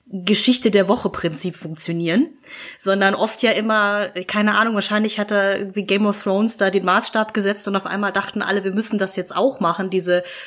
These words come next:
durchgängige Erzählweise zu haben mit einer großen Handlung.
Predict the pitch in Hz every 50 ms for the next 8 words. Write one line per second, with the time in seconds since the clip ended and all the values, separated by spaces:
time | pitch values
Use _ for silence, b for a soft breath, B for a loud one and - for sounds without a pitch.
0 | B - 214 214 233 269 262 - - 196 190 202 196 175 196 185 185 185 185 185
1 | B B B B B B _ - 185 - - - 220 247 269 262 - 165 165 165
2 | 175 175 180 170 - - 196 170 165 170 165 180 185 180 - - 175 180 190 196
3 | 196 202 - 202 190 - - 180 165 214 254 285 262 - 165 160 190 214